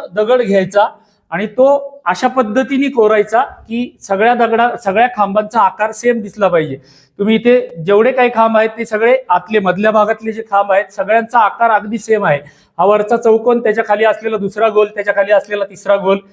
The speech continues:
हे मधलं नक्षीकाम, मध्ये असलेला चौकोन, हा जो भाग आहे हा भाग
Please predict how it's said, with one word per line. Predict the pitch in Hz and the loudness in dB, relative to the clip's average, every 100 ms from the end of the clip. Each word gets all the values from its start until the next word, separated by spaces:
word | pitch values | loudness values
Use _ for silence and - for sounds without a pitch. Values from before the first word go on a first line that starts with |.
| _ - | _ -4
हे | 190 | 0
मधलं | 196 190 220 | 2 2 2
नक्षीकाम, | 214 208 202 214 202 | 0 -2 -2 0 0
मध्ये | 190 185 | 0 2
असलेला | 196 196 208 208 | 0 0 0 0
चौकोन, | 202 185 196 214 214 - _ _ - | 2 -2 0 -2 -2 -14 _ _ -4
हा | 175 202 | 0 2
जो | 226 | 2
भाग | 208 196 208 | 2 2 2
आहे | 196 | 2
हा | 196 175 190 | 2 0 2
भाग | 185 | 0